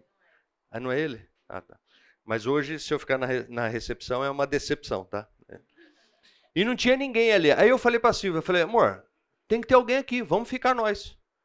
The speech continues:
Ela falou, "Tá bom, tá bom." Fizemos uma revelia mesmo, porque, sabe, a gente percebeu que tá meio bagunçado, que tá meio líder perdido, e corre pra cá, e corre pra lá. Falei, "Vamos ficar aqui." Em suma, acabaram colocando a gente na recepção.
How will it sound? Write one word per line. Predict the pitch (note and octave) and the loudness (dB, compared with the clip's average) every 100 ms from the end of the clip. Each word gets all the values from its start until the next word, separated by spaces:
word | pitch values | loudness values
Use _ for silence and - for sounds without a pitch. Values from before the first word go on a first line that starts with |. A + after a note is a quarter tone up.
| - | -6
Ela | G#3+ | -4
falou, | G3 | 0
"Tá | G#3 | 2
bom, | D4+ E4 D4 _ _ _ _ | 2 2 -2 _ _ _ _
tá | - | -6
bom." | G3+ C4+ - _ - | -4 -4 -8 _ -10
Fizemos | F3+ A3 D#4+ | 2 4 4
uma | |
revelia | D#4 F4 D#4 B3+ D4+ | 4 4 2 2 2
mesmo, | F3 A3+ | 4 2
porque, | - C#3+ G3 G3 - - _ | 0 -2 -2 -4 -10 -20 _
sabe, | - C4 F#3 - | 0 2 0 0
a | |
gente | C#3 A3+ - | -2 -2 0
percebeu | B3 A#3+ F#3+ A#3+ | 2 2 0 0
que | - | 2
tá | G3 | 2
meio | G3 G#3 | 2 2
bagunçado, | F3 F3 C#3+ - F3 F3 | 0 -2 -6 2 2 2
que | - | -2
tá | E3 | -2
meio | F3 F3+ - - - - | 2 0 0 -14 -14 -4
líder | G#3 A#3+ A3+ | 0 2 2
perdido, | A3 E3+ B2+ G#3 A3+ F#3 | 4 4 2 0 0 0
e | G3 | -4
corre | G3+ F#3+ G3+ | -2 -2 -2
pra | F3+ | -6
cá, | - F#3 | -10 -8
e | F#3 | 0
corre | G3 G3 | 4 4
pra | F#3+ F3+ | 4 4
lá. | F#3+ | 4
Falei, | G3+ G#3 G3 | 4 0 2
"Vamos | A3+ | 2
ficar | A3 G#3+ | 2 2
aqui." | G3+ - - _ _ - - - | 2 -4 -14 _ _ -20 -8 0
Em | D#4+ | 0
suma, | - G#3+ B2+ G2 | 6 6 6 0
acabaram | D3 E3 D3+ F#3+ | 2 4 4 4
colocando | G3+ G#3 F#3 F3 G3 | 6 6 6 2 2
a | E3+ | -2
gente | D3+ D#3 D#3 | -4 -6 -4
na | D#3 | -2
recepção. | D#3+ D#3+ - - F#2+ | -2 -6 -12 -10 -10